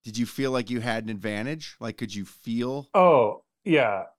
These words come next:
Speaker 2: yeah. Like, when I went from twenty fourteen and then I went again in twenty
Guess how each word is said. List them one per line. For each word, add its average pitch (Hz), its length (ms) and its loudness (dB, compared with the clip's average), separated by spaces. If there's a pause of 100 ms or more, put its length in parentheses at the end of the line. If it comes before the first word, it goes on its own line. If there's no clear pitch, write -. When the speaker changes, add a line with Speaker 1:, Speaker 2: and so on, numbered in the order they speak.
Speaker 2:
yeah. 104 400 -4
Like, 139 200 -2
when 151 160 -4
I 151 160 -2
went 156 240 -6
from 147 680 -4
twenty 147 260 -4
fourteen 147 560 -4
and 143 100 -6
then 135 80 0
I 131 100 0
went 131 200 -2
again 127 240 -6
in 120 140 -8
twenty 120 800 -6